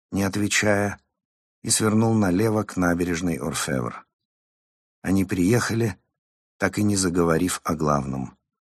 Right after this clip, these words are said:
Они продержались всю дорогу,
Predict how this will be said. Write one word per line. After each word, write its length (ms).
Они 240
продержались 840
всю 280
дорогу, 560